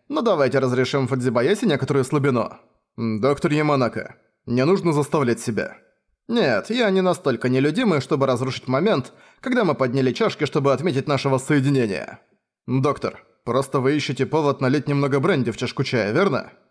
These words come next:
Наше положение требует алкоголя». «Неужели? Я думал, что поговорка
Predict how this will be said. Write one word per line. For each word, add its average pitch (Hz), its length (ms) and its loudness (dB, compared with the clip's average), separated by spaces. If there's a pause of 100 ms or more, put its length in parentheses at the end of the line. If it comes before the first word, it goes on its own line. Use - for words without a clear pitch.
(200)
Наше 156 320 0
положение 139 520 2
требует 165 340 2
алкоголя». 139 600 0 (520)
«Неужели? 131 720 0 (420)
Я 107 280 -2
думал, 156 260 0
что 147 160 -6
поговорка 143 760 2